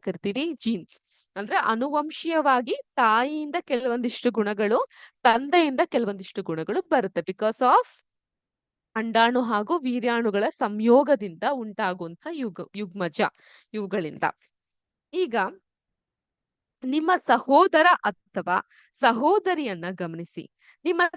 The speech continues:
ತಾಯಿ ಅಥವಾ ನಿಮ್ಮ ತಂದೆಯ ಕೆಲವು ಗುಣ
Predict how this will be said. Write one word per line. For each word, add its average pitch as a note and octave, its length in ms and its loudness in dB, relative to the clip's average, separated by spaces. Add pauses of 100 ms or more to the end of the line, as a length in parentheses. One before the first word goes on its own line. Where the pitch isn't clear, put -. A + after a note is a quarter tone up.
ತಾಯಿ C4+ 400 6 (100)
ಅಥವಾ F#3 460 -2
ನಿಮ್ಮ C#4 240 -4
ತಂದೆಯ C#4+ 520 0
ಕೆಲವು G#3 500 -2 (400)
ಗುಣ C#4+ 280 -2